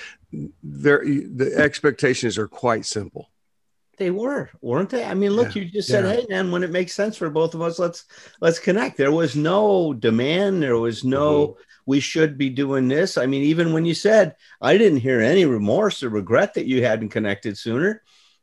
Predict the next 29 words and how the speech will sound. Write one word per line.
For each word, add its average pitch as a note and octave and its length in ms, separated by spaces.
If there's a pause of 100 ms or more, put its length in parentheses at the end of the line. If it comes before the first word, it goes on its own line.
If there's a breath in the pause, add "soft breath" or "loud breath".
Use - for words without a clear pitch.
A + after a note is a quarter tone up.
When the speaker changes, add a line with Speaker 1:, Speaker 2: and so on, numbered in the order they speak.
Speaker 2:
This G#3+ 200
Speaker 1:
Mm-hmm. F#3 140
Speaker 2:
is G#2+ 60
just F3+ 180
how E3+ 240
things E3 340
unfolded. F#3 680 (420 soft breath)
And F#3 240
we F#3+ 80
just, E3+ 140
Speaker 1:
Uh-huh. B2 300 (120)
Speaker 2:
we D#3+ 160
just F#3 220
flowed B3 320
with - 180
it. - 160 (600)
Speaker 1:
Right. B2 320
And A2+ 160
technology B2 680
put C3 180
us B2+ 100
back B2+ 280
in B2+ 100
touch. C3 380
And G#2 200
it's, A2 240
it's - 220
like, A#2 180 (280 loud breath)
yeah. C#3 300